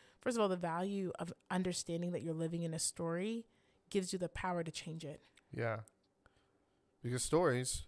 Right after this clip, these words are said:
Speaker 2: they're formulaic,
Speaker 1: <coughs>
Speaker 2: right? So,
Speaker 1: Yep.
Speaker 2: like, you find yourself in a story,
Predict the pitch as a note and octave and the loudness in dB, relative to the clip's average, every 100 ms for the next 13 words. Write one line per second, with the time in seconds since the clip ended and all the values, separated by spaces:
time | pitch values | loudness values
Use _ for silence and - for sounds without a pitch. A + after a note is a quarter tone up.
0 | - C3 - D3 B2+ A#2 G#2+ - - - | -2 -2 4 4 4 4 2 -2 -12 -4
1 | A#3 - B2 A#2 - C#3 A#2+ A2+ - - | 2 8 8 6 2 4 6 6 2 -10
2 | - - - A#2+ C#3+ D3+ E3 F3 E3 D3 | -20 -20 -6 2 6 6 6 4 4 0
3 | - C3+ C3+ E3 | 0 2 2 0